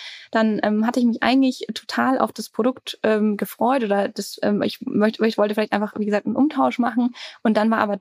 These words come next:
dieses Erlebnis jedes Mal so schlecht. Und eigentlich bin ich, wie gesagt, zum Beispiel auch echt ein, ähm, stationärer Shopper, weil ich das total gerne mag, stehe ich auch zu. Ähm, und dann wirklich, ähm, da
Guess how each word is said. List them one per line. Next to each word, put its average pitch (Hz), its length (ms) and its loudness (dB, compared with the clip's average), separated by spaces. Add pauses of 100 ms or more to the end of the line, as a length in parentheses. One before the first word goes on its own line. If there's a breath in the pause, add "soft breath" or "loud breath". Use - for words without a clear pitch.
(120)
dieses 233 320 -2
Erlebnis 214 800 0
jedes 226 340 2
Mal 196 260 0
so 233 220 2
schlecht. - 560 0
Und 202 160 -2
eigentlich 226 260 2
bin 247 140 2
ich, 240 80 2
wie 220 60 2
gesagt, 214 200 2
zum 208 100 -4
Beispiel - 180 -2
auch 202 180 0
echt - 200 -2
ein, 220 140 2 (340 loud breath)
ähm, 214 160 2
stationärer 202 680 0
Shopper, 220 380 0
weil 202 80 2
ich 202 80 -6
das - 100 -20
total 202 340 -2
gerne 196 220 0
mag, 247 380 0
stehe 240 200 2
ich 254 100 2
auch 233 120 0
zu. 254 240 0 (340 loud breath)
Ähm, 214 200 4
und 208 160 2
dann 220 300 2
wirklich, 214 340 0
ähm, 202 400 0
da 208 340 2